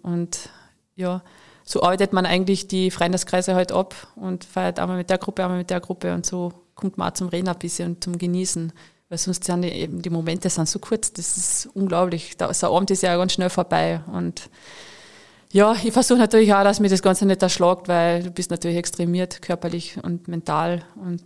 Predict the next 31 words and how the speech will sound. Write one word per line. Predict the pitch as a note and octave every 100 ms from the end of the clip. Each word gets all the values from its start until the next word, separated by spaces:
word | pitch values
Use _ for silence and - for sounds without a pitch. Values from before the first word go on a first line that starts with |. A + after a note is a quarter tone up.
| -
das | F3
habe | F3 E3
ich |
halt | E3
voll | -
gemerkt, | E3 D#3+ - E3
dass | E3 - - - - - - - - _ -
diese | - F3+
Olympischen | F#3 F#3
Spiele, | F3+ G3 F#3+
es | F3+
ist | F3+
einfach | F3 F3
ein | E3+
anderes | F3 -
Kaliber. | E3+ E3+ F3 E3 D#3
Und | D#3+ - -
bis | F3+
du | E3+
einmal | E3 F3
wieder | F3
runterkommst | D3+ E3 F3 - E3+
und | E3+
dir | E3+ D#3+
holst, | E3+ E3+ - - - -
ähm, | E3 E3 D#3+ E3 _ _ _ -
die | E3
letzten | D#3+ - F3
Nächte | F3+ F3 F3 F3 E3+
oder, | E3+ E3 E3
oder | E3 D#3+ D#3+ E3